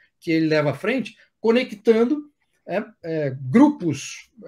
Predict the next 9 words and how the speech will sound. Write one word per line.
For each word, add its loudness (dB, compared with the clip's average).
organizações 0
e -6
políticos -6
populistas -6
pra -6
fazer -6
uma -4
espécie -6
de, -4